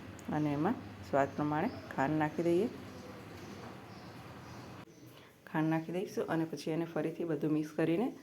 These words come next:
હલાવીશું અને થોડી વાર માટે આપણે ખાંડ ઓગળે અને સરસ પાણીનો ભાગ બળી જાય ત્યાં સુધી આપણે એને ચલાવતા રહીશું. ત્યાં સુધી આપણે એને ગેસ પર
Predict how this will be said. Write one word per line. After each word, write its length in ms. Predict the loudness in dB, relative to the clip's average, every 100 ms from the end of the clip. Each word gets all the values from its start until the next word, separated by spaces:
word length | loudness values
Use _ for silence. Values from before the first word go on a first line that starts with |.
| -18 -20 -10 2
હલાવીશું 480 | 6 6 4 2 2
અને 120 | 0 2
થોડી 200 | 4 4
વાર 100 | 4 2
માટે 200 | 2 2
આપણે 260 | 2 0 -2 -14 -18 -18 -6 2
ખાંડ 300 | 4 6 4
ઓગળે 200 | 4 2 0 -10 -20 -20 -20 -14 -4
અને 140 | 0 0 -2 0
સરસ 280 | 2 4 2
પાણીનો 360 | 0 0 2 0 2
ભાગ 160 | 0 4
બળી 180 | 6 8
જાય 120 | 6 2 -10 -16 -4
ત્યાં 180 | -2 0
સુધી 220 | 2 2
આપણે 220 | 2 2 2
એને 100 | 4 2 -2 -12 -16 -12 2
ચલાવતા 400 | 4 4 4 4
રહીશું. 260 | 4 2 0
ત્યાં 160 | 0 0
સુધી 160 | 0 -2
આપણે 180 | 0 0
એને 120 | 0 0 -4 -14 -18 -18 -18 -14 0
ગેસ 200 | 2 2 2
પર 120 | 2